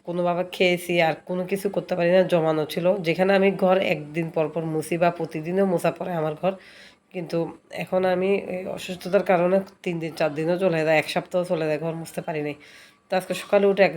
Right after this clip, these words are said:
ঘরটা গুছিয়ে ফেললাম। ঘর গোছানো হচ্ছে সবচেয়ে বড় কাজ, দোনোটা রুম আগে গুছিয়ে ফেলবো। আর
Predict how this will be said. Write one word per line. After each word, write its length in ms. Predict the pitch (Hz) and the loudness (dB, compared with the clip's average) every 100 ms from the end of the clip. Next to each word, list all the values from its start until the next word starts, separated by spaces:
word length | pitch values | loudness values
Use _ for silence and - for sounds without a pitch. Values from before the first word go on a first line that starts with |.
| 165 | 0
ঘরটা 200 | 180 185 160 | 0 0 -2
গুছিয়ে 240 | 156 180 | -2 0
ফেললাম। 220 | 190 202 190 | 0 0 4
ঘর 100 | 185 180 | 6 6
গোছানো 260 | 185 190 170 | 4 2 2
হচ্ছে 160 | 156 190 180 | 0 -4 -4
সবচেয়ে 300 | - 196 175 | -4 -4 -2
বড় 140 | 165 156 160 | -2 -2 -4
কাজ, 120 | 170 - - - - 175 160 | -6 -8 -20 -20 -18 -8 -2
দোনোটা 320 | 170 170 190 175 | 2 4 4 4
রুম 140 | 160 156 | 2 2
আগে 120 | 156 147 | 0 -2
গুছিয়ে 240 | 151 175 170 | -4 -2 -2
ফেলবো। 220 | 185 208 - - | -4 -4 -8 -4
আর 80 | 170 | -4